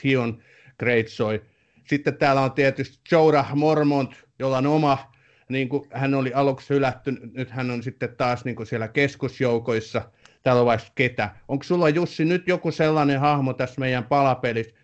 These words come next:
joka ei nyt mainittu ja jonka sä haluat vielä nostaa esiin?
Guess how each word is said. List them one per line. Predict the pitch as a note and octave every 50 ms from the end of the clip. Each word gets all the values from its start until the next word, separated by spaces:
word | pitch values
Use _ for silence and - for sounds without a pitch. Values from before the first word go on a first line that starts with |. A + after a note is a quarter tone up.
| _ _
joka | - C#3 C3 - C#3+ C3+
ei | C#3+ D3 C#3+ C3+ C#3 - _ _ _ _
nyt | - B2+ C3 C#3 C#3 C#3+
mainittu | D3+ C#3+ C#3 C#3 C#3 C3 A#2+ A#2 A2+ A#2 - A#2+
ja | A#2 A2+
jonka | A#2 A#2+ A2 B2 A2+
sä | - B2 A#2
haluat | A#2+ A#2 A#2 A2 A2+
vielä | A#2+ A#2
nostaa | A2+ A2+ A2+ - - B2+ A#2+ A#2+
esiin? | B2 B2 A#2 - - - F2 -